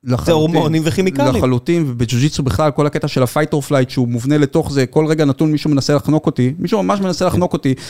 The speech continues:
Speaker 1: ואני חייב לה-, להילחם על חיי, לא לתת לו לחנוק אותי, זה מאוד,
Speaker 2: פלוס
Speaker 1: מאוד
Speaker 2: יש את הצד
Speaker 1: חזק.
Speaker 2: הפסיכולוגי, של לנצח,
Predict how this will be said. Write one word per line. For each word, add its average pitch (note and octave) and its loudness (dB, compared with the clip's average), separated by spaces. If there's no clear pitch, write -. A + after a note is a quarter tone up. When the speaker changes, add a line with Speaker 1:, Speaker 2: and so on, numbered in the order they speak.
Speaker 1:
ואני C3 0
חייב E3 2
לה-, D#3 0
להילחם D3+ 0
על F3+ 0
חיי, G3+ 0
לא D#3+ 4
לתת E3+ -2
לו D#3+ 2
לחנוק D3+ 0
אותי, D3 -2
זה C3 -4
מאוד, C#3 0
Speaker 2:
פלוס C#3 4
Speaker 1:
מאוד D3 -2
Speaker 2:
יש C#3 -4
את - -6
הצד C3+ -2
Speaker 1:
חזק. C#3 2
Speaker 2:
הפסיכולוגי, D#3+ 0
של A#2+ 0
לנצח, A2+ 0